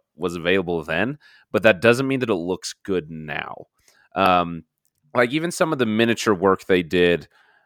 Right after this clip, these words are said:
which is, like, long story short, is a similar technique that they used in the original trilogy for Star Wars. Here looks just, like, very obvious and very toyish and very plasticky,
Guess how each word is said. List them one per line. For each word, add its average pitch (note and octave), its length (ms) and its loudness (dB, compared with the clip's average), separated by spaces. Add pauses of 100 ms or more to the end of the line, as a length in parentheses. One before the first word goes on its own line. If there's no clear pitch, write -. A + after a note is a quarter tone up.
(400)
which A2 260 2
is, G#2+ 140 0
like, G#2 340 4 (680)
long G#2+ 260 0
story G#2 260 0
short, G#2 260 0
is A#2 140 -2
a A#2 80 0
similar D3 360 0
technique B2 440 -2
that A2+ 120 -4
they A2+ 80 -2
used G#2+ 340 -2
in G2+ 80 -2
the F#2+ 140 0
original F2+ 340 -4
trilogy E2 400 -4
for - 140 -14
Star G#2 340 2
Wars. D2 360 -6 (580)
Here G3 500 6
looks A2 360 4
just, G2 200 0
like, G2 180 4
very A2 400 6
obvious G2+ 540 4
and F2+ 120 -8
very G2 260 4
toyish F#2+ 680 0
and E2 120 -16
very F#2+ 220 0
plasticky, F2 840 0